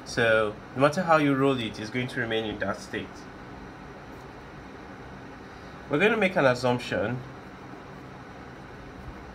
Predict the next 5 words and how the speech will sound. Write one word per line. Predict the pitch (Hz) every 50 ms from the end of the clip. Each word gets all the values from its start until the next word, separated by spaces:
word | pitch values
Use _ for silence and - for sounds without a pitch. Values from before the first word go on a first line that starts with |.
| - - - - - - - - - - - - - - - - - - - - - - - - - - - - - - - - - - - - - - - - - - - - - - - - - - - 123
that | 131 127 120 -
we'll | 131 131 131 127
be | 135
dealing | 127 127 147 147 147 147 147 143 139 131 123
with, | 127 127 123 120 120 - - - -